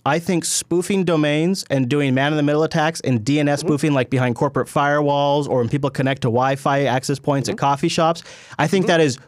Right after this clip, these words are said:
Speaker 1: way, way more of a practical, real threat that faces end
Speaker 2: Sure.
Speaker 1: users, especially on, so, um, think about mobile devices. There's
Speaker 2: Mm-hmm.
Speaker 1: not an efficient way via the browser or other means to install malware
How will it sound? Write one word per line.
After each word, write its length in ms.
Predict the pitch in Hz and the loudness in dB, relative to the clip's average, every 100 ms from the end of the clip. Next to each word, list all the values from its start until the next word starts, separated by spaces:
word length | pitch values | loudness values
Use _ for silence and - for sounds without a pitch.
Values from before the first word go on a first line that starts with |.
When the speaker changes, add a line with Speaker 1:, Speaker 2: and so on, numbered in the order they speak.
| - | -6
Speaker 1:
way, 560 | 131 151 175 190 202 196 | -2 0 0 0 0 0
way 340 | 175 175 175 | 0 0 0
more 220 | 165 165 | 0 0
of 60 | 135 | -2
a 80 | 117 | -6
practical, 720 | - 175 170 170 170 180 143 | -4 -4 -4 -4 -2 0 0
real 480 | 120 156 175 170 170 | 0 0 2 0 -2
threat 360 | - 160 170 | -2 0 0
that 120 | 156 | -4
faces 380 | - 156 160 147 | -2 0 0 0
end 160 | 139 156 | 2 2
Speaker 2:
Sure. 80 | 170 | 2
Speaker 1:
users, 360 | 165 180 196 - _ _ _ | 0 0 -2 -8 _ _ _
especially 520 | - 202 214 226 202 | -4 0 0 2 2
on, 180 | 175 151 - - - | 2 0 -6 -12 -4
so, 240 | 202 170 175 | 0 0 2
um, 420 | 165 143 120 - _ _ _ _ - | 2 2 -2 -4 _ _ _ _ -6
think 220 | 269 294 | -2 0
about 200 | 233 156 | 2 2
mobile 220 | 151 135 | 0 0
devices. 600 | 120 101 101 - 57 - _ _ _ | 0 -2 -2 -4 -6 -8 _ _ _
There's 240 | 127 175 156 | -2 0 2
Speaker 2:
Mm-hmm. 100 | 190 | 2
Speaker 1:
not 280 | 233 262 - | 0 0 -2
an 140 | 165 | -2
efficient 480 | 139 - 190 - 202 | -2 -2 -2 0 0
way 480 | 147 131 113 110 110 | 0 2 2 0 -2
via 200 | 117 143 | -2 0
the 100 | 139 | 0
browser 760 | 131 143 156 170 165 165 170 175 - | 0 2 2 2 0 0 0 -2 -2
or 200 | 143 143 | 0 2
other 200 | 147 160 | 2 2
means 340 | 135 120 117 | 2 0 0
to 80 | 139 | 0
install 320 | 127 160 151 | 0 0 2
malware 720 | 143 147 165 175 160 135 127 | 2 2 2 2 2 2 0